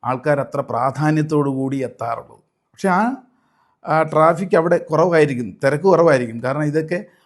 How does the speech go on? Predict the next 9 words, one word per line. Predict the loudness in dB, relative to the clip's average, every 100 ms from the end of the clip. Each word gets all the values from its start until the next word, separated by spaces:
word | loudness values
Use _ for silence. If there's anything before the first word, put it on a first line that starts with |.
| _
അനുഭവിക്കാൻ | -4 -2 2 2 2 0 -2
യോഗമുള്ളവർക്ക് | -2 -2 -2 -2 0 -2 -2
മാത്രമേ | -4 -4 -4 -2 -2 0 -2 -6 _ _ _ _ _
ഇങ്ങനെയുള്ള | -4 -2 -2
സന്ദർഭങ്ങളിലൊക്കെ | -4 -4 0 0 0 0 -2 -4
സംജാതമാകാറുള്ളൂ. | -8 -10 -8 -8 -8 -8 -4 0 2 0 -2 -6 _ _ _ _
അതിനെ | -2 0 0
മുൻകൂട്ടി | 0 -2 -6 -8 -6
കണ്ടുകൊണ്ട് | -6 -6 -6 -8